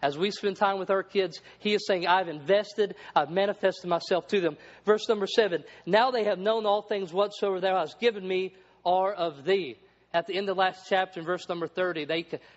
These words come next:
they made their public confession and they said, "We know that Jesus came from the Father and he's here and he's going back to the Father." And they say, "We believe that he is God.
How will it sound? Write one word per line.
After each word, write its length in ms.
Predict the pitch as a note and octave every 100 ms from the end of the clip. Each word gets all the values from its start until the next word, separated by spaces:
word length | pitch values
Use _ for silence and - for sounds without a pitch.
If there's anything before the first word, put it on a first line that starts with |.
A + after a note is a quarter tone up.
| -
they 120 | F3+
made 220 | F#3 E3+
their 120 | D#3
public 440 | - - F#3+ F3+ -
confession 540 | E3 F#3 F3 - D#3
and 80 | D3+
they 140 | D3+
said, 340 | D3+ F3 D3+ - - -
"We 320 | D#3 G3 A3
know 220 | G#3+ G3+
that 180 | F3 E3
Jesus 380 | C#3 F#3 E3 D#3
came 320 | - G3 G#3
from 180 | G#3 E3+
the 80 | D#3+
Father 540 | - D3 C#3+ C#3+ C#3+ C#3+ - - _
and 100 | D3+
he's 160 | D#3 -
here 320 | - G#3+ F3+
and 80 | D#3
he's 120 | D3
going 280 | D3 D#3+ D3+
back 280 | E3+ F3+ -
to 80 | F#3
the 80 |
Father." 480 | F3 G3 F#3 F3+ F3+ - - -
And 100 | E3
they 80 | E3
say, 180 | -
"We 220 | D#3 E3+ G3
believe 600 | E3+ D3 D#3+ F#3 F#3 D3+
that 160 | D3+
he 160 | C#3 E3
is 160 | C#3
God. 400 | B2 D3 C3+ A#2